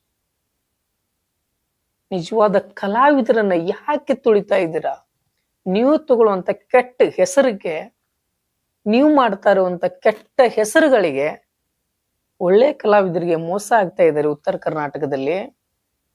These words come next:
ಎಷ್ಟೋ ನನ್ ಜನ ನನ್ ಹತ್ರ ಬರ್ತಾ ಇದ್ದಾರೆ ಕಲಾವಿದರು, "ಸರ್, ಈ ತರ ಆಗ್ತಿದೆ, ಏನ್ ಮಾಡೋದು? ನಿಮ್ ಮಾಧ್ಯಮದಿಂದ ಏನಾದ್ರೂ ಸ್ವಲ್ಪ ಹೊಸ ಪ್ರಯತ್ನವನ್ನ ಪಡ್ರಿ" ಅಂತ ಇದ್ದಾರೆ. ನಿನ್ ಪ್ರತಿಭೆ, ಒಳ್ಳೆ ಪ್ರತಿಭೆ, ಡಾಕ್ಟರೇಟ್ ತಗೋ, ಏನಾದ್ರೂ ತಗೋ ನೀನು,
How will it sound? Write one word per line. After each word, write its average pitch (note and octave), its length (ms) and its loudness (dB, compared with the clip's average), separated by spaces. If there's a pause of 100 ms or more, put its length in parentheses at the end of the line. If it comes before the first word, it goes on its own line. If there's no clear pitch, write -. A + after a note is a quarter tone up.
(340)
ಎಷ್ಟೋ D#4 440 2
ನನ್ C#4+ 300 0
ಜನ A3+ 180 2 (680)
ನನ್ G3 120 -2
ಹತ್ರ G#3 300 0
ಬರ್ತಾ F3+ 340 -2
ಇದ್ದಾರೆ F3+ 280 0
ಕಲಾವಿದರು, F3+ 680 -8
"ಸರ್, A#3 300 2
ಈ G3 100 -2
ತರ F#3+ 220 -6
ಆಗ್ತಿದೆ, F#3 580 -2
ಏನ್ G3 180 -2
ಮಾಡೋದು? E3+ 520 -4 (240)
ನಿಮ್ A3 160 2
ಮಾಧ್ಯಮದಿಂದ G3 580 0
ಏನಾದ್ರೂ A#3+ 440 2
ಸ್ವಲ್ಪ G#3 240 -4
ಹೊಸ F#3 280 0
ಪ್ರಯತ್ನವನ್ನ G#3 600 -6
ಪಡ್ರಿ" F#3 500 0
ಅಂತ E3+ 240 -8
ಇದ್ದಾರೆ. E3+ 420 -10 (1700)
ನಿನ್ D#3 160 -8
ಪ್ರತಿಭೆ, A#3+ 480 2
ಒಳ್ಳೆ G#3 300 2
ಪ್ರತಿಭೆ, G#3+ 440 0
ಡಾಕ್ಟರೇಟ್ G#3 560 0
ತಗೋ, B3 280 2
ಏನಾದ್ರೂ E4 500 2
ತಗೋ G#3 260 -2
ನೀನು, D3+ 320 -8